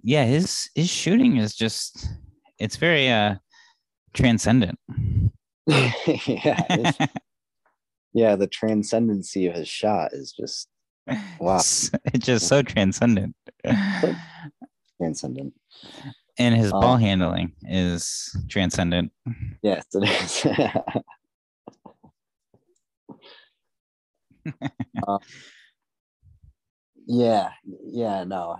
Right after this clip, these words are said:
Speaker 2: it, it'll, that'll be cool to watch him. It's too bad, uh, Klay Thompson won't be playing.
Speaker 1: Yeah, he's probably not gonna be ready by that point, right?
Speaker 2: I don't think so. I'm honestly not sure, but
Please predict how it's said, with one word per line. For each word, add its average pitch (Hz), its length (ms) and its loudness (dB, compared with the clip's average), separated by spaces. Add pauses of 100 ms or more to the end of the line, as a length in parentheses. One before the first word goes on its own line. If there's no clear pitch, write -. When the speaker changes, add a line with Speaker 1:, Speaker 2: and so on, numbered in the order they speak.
Speaker 2:
it, 120 220 2
it'll, 123 240 4
that'll 123 220 4
be 127 160 -4
cool 113 280 -2
to 95 40 0
watch 90 360 -4
him. 95 120 -10
It's 92 140 -14
too 139 140 -8
bad, 123 360 4
uh, 90 500 0 (580)
Klay 104 140 -4
Thompson 92 400 -8
won't 82 160 -6
be 78 80 -4
playing. 80 380 -6 (1700)
Speaker 1:
Yeah, 107 340 2
he's 107 260 0
probably 110 240 0
not 101 160 -2
gonna 92 120 -6
be 90 100 -4
ready 95 240 -2
by 92 140 -4
that 90 180 -6
point, 95 240 -6
right? 104 200 -4 (960)
Speaker 2:
I 90 240 0 (120)
don't 87 320 -2
think 90 220 -2
so. 85 320 0 (460)
I'm 101 120 2
honestly 90 360 -2
not 85 180 -4
sure, 87 320 -2
but 80 240 -8